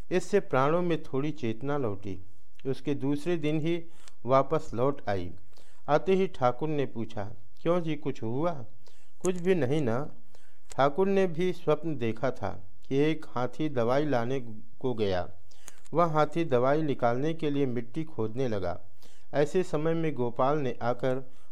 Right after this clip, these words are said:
उनका स्वप्न भंग कर दिया। ठाकुर ने मुझसे पूछा था, "तुम सपना वपना देखती हो?" मैंने देखा था कि माँ काली गर्दन झुकाए खड़ी है। मैंने पूछा, "माँ, तुमने ऐसा क्यों कर रखा है?"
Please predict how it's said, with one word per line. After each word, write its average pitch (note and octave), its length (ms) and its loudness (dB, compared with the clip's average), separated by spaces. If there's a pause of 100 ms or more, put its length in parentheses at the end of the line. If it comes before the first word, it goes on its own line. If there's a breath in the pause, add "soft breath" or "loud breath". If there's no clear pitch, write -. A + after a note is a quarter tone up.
उनका D3+ 300 2
स्वप्न C#3+ 440 0
भंग A#2+ 320 -2
कर A#2+ 160 0
दिया। F2+ 340 -2 (520 soft breath)
ठाकुर D3 340 0
ने F3+ 140 0
मुझसे C#3+ 340 0
पूछा C3+ 380 -2
था, F#2 360 -2 (200)
"तुम D3+ 160 0
सपना D3 400 0
वपना D3 360 0
देखती A#2 460 -2
हो?" F#2 240 -2 (960 soft breath)
मैंने F3 280 2
देखा C#3+ 340 2
था E3 220 0
कि D#3+ 140 -2
माँ C3+ 280 2
काली C#3 300 2
गर्दन B2 400 2
झुकाए B2+ 420 2
खड़ी A2+ 340 0
है। F#2 240 -2 (500 soft breath)
मैंने C#3+ 240 2
पूछा, A#2 600 0 (140)
"माँ, C3+ 400 0 (260 soft breath)
तुमने F#3 240 2
ऐसा D3 360 0
क्यों D3+ 240 2
कर D3+ 180 2
रखा D3 320 0
है?" D3+ 240 -2